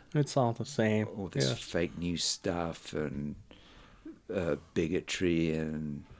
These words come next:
Speaker 1: God, yeah.
Speaker 2: Oh, it, uh, yeah, it's, it's eerie. Uh, and all, all these things that, that started out as fictions, like, clearly fictions, that, that
Speaker 1: Mm.
Speaker 2: like, written as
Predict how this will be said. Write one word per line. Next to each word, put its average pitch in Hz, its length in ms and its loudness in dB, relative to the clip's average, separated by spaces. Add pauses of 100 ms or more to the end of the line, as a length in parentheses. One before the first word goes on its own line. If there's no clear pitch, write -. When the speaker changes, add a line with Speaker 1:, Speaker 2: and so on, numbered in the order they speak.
(440)
Speaker 1:
God, 110 360 -6
yeah. 101 160 -8 (440)
Speaker 2:
Oh, 87 220 0
it, - 460 -2 (480)
uh, 87 260 -2 (140)
yeah, 85 340 2 (100)
it's, 82 280 -2
it's - 320 -2
eerie. 82 480 2 (1300)
Uh, 92 280 0
and 95 220 -2
all, 107 220 2
all 107 140 4
these 101 220 8
things 95 240 4
that, 90 180 4 (220)
that 92 340 0
started 85 480 4
out 87 260 4
as - 440 -2 (680)
fictions, 107 540 2
like, 90 160 0 (540)
clearly 110 360 12
fictions, - 600 -6
that, - 120 -10 (140)
that 92 220 2
Speaker 1:
Mm. 139 120 2
Speaker 2:
like, 87 160 0
written 95 340 2
as 80 140 -4